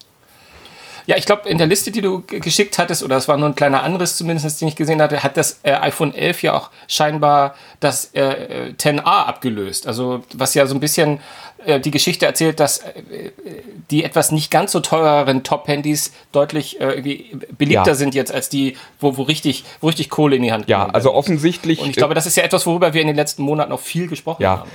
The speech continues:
Speaker 2: es, es bestätigt ein bisschen das, was, was wir alle schon, äh, geglaubt haben, nämlich, dass es tatsächlich auch den, den Apple-Kunden schwerfällt, zu sagen, „Ich kauf immer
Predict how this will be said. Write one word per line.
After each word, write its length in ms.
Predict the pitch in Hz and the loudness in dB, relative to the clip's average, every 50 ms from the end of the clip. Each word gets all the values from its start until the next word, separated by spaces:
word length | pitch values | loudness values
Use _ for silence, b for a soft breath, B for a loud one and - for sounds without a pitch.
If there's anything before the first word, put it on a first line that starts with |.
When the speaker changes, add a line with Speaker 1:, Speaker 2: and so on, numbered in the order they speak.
| B B B B | B B B B
Speaker 2:
es, 180 | 110 123 - - | -2 -2 0 0
es 200 | - 147 - - | 0 0 0 0
bestätigt 580 | - 156 - - 151 156 175 - 98 - - | -2 0 2 2 2 2 2 0 -4 -4 -4
ein 80 | 143 131 | -4 0
bisschen 440 | 135 156 151 - - 160 135 123 113 | 0 0 -2 0 0 0 2 4 4
das, 260 | 120 127 - - - | 2 2 0 0 0
was, 320 | 127 127 - - - 127 | 0 0 0 -4 -10 -8
was 180 | 131 123 - - | -8 -8 -4 0
wir 260 | 135 123 120 - - | 0 0 2 2 2
alle 220 | 117 127 127 120 | 2 2 2 0
schon, 540 | 120 - - 131 117 113 117 113 104 101 - | 0 0 0 0 0 0 -2 -4 -6 -6 -6
äh, 300 | - - - - - - - - - | -6 -6 -4 -4 -6 -6 -6 -6 -6
geglaubt 640 | 123 113 - - 113 104 104 127 170 170 - - - | -6 -6 -2 0 2 4 4 4 2 0 -4 -4 0
haben, 440 | 156 139 143 147 143 160 151 143 143 b b b b b b b b b b - | 2 4 4 4 2 0 -4 -6 -8 b b b b b b b b b b -2
nämlich, 340 | - 120 123 127 127 - - | 0 0 2 0 -2 -2 -2
dass 220 | - 120 123 - | 0 0 0 0
es 160 | 131 123 - - | -4 -8 -4 -2
tatsächlich 680 | - 117 110 - - 117 113 127 127 120 - - - - | 0 0 0 2 2 0 2 2 0 -2 -4 -6 -2 0
auch 260 | 82 87 147 - - | 0 0 0 -2 -4
den, 420 | - 135 127 117 110 107 110 113 | -4 -2 -2 0 0 -2 -4 -4
den 260 | - 104 110 110 - | -4 -4 -4 -4 -2
Apple-Kunden 760 | - 117 - - 143 135 127 - - 131 123 127 - - 113 117 | -4 -4 -2 -2 -4 -4 -4 -2 -2 -2 -2 -2 -4 -4 -6 -6
schwerfällt, 680 | - - 98 98 107 127 - - 131 113 110 113 - | -4 0 2 2 2 2 2 2 2 2 0 -2 -4
zu 120 | - 107 101 | -6 -6 -2
sagen, 340 | 110 107 95 104 110 117 - - | 0 2 2 2 0 -2 -6 -8
„Ich 160 | 120 - - | -10 -10 -4
kauf 420 | - - 101 117 127 - - - _ _ - - - | 0 2 2 2 0 -4 -12 -20 _ _ -6 -4 -2
immer 400 | - 120 123 117 110 113 113 | 0 2 2 4 2 2 0